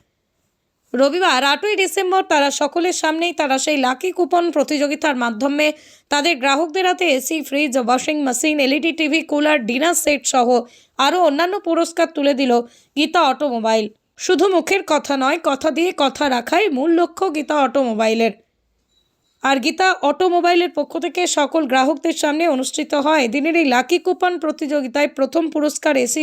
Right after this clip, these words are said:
জিতে নেয় স্বরূপ মণ্ডল, দ্বিতীয় পুরস্কার ফ্রিজ জিতে নেয় আসলাম হোসেন, তৃতীয়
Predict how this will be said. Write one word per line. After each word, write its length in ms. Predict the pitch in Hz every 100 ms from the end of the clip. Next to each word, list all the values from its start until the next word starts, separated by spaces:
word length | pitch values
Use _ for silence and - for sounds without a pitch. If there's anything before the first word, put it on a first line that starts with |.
| 262
জিতে 180 | 269 262
নেয় 140 | 247 254 - _ _ -
স্বরূপ 380 | - 311 349 262
মণ্ডল, 320 | 262 233 226 262 - _ _ -
দ্বিতীয় 240 | 285 330 359
পুরস্কার 360 | 370 370 - 359 -
ফ্রিজ 200 | 320 247
জিতে 180 | 294 311 277
নেয় 160 | 269 254 262
আসলাম 300 | 269 311 302 247
হোসেন, 300 | 240 262 262 - _ _ _ -
তৃতীয় 300 | 311 339